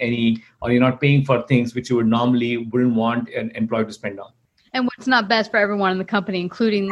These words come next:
Speaker 2: the business going forward. Now, I'd love people getting started today. How do they get started with AppZen? How, what does it look like? Do they call you? Please share that with them.
Speaker 1: Yeah, absolutely. You can visit our website. It's W W W dot appzen, A P P Z E N dot com.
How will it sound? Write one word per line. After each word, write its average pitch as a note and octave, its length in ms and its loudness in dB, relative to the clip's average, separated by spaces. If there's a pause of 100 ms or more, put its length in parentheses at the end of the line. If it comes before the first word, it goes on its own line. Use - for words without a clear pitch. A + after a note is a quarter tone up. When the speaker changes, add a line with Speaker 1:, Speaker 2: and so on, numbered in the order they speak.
Speaker 2:
the G3 100 -8
business G3 300 0
going F#3+ 240 -4
forward. G3 460 -2 (320)
Now, C#4 160 2
I'd D4+ 180 4
love D#4+ 300 0
people D4 260 -2
getting C4 220 0
started C#4 280 0
today. C4+ 220 2
How D4 220 2
do D4 60 -6
they D#4 100 -4
get C#4 160 2
started C4 300 0
with A#3 120 -6
AppZen? G#3+ 460 -2
How, A3 320 -4
what A3+ 140 -2
does A3 120 -4
it A#3 60 -4
look A3+ 160 -4
like? A3 360 0
Do G#3+ 100 0
they G3+ 140 2
call C4+ 240 4
you? C4+ 240 0 (420)
Please A#3+ 280 -4
share G3 200 2
that F3+ 120 -2
with F3+ 140 -10
them. F3+ 180 -8 (440)
Speaker 1:
Yeah, C#3+ 120 2
absolutely. E3 480 2
You C3+ 120 2
can D3 160 2
visit D#3 200 2
our D3 100 4
website. D3+ 600 2
It's A#2 160 -2
W C3 260 2
W C3 280 2
W B2+ 280 0
dot A#2+ 420 0 (100)
appzen, B2+ 640 0
A C3+ 160 2
P C3+ 200 2
P B2+ 380 -2
Z B2+ 360 2
E B2 40 4
N B2 220 -2
dot A#2+ 240 -2
com. E3+ 280 -2